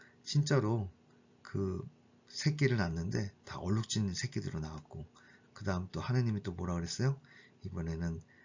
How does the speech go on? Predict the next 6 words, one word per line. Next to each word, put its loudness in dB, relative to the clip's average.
음, -4
줄무늬가 8
있는 4
것이 0
다 -6
너의 -2